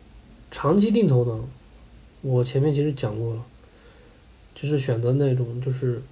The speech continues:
像上证五零啊、沪深三百啊这样的指数进行长期投资，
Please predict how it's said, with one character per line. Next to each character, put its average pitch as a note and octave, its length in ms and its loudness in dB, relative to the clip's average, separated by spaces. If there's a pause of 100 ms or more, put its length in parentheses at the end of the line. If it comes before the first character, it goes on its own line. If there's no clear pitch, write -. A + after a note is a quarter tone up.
(400)
像 C#3 160 0
上 E3 160 2
证 F3 100 6
五 C#3 140 2
零 B2+ 180 4
啊、 D#3 220 2 (140)
沪 F3 120 0
深 E3 140 2
三 F3+ 180 -2
百 C#3+ 100 -2
啊 - 200 -12 (520)
这 - 120 2
样 G#3+ 100 4
的 C#3 60 4
指 A#2+ 160 -2
数 B2 160 -2
进 B2 120 2
行 A#2+ 60 0
长 - 160 -8
期 A#2 80 -2
投 A2+ 120 -8
资， - 80 -12